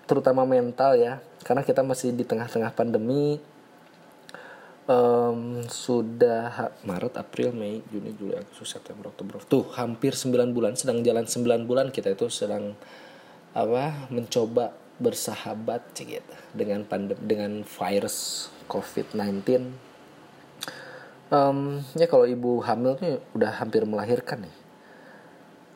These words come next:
Em, terbiasa dengan new, gimana, udah terbiasa belum dengan new normal ini?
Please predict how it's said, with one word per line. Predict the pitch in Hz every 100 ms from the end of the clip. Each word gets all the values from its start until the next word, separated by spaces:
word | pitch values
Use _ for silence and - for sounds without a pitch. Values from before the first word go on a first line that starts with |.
| -
Em, | 110 107 104 104 104 104 113 117 - - - - -
terbiasa | 110 107 110 104 104 -
dengan | 117 113 110
new, | 110 -
gimana, | 143 143 131
udah | 127
terbiasa | 127 131 131 123
belum | 165 123 104
dengan | 104 107
new | 107 107
normal | 107 98 98 98 98
ini? | 95 95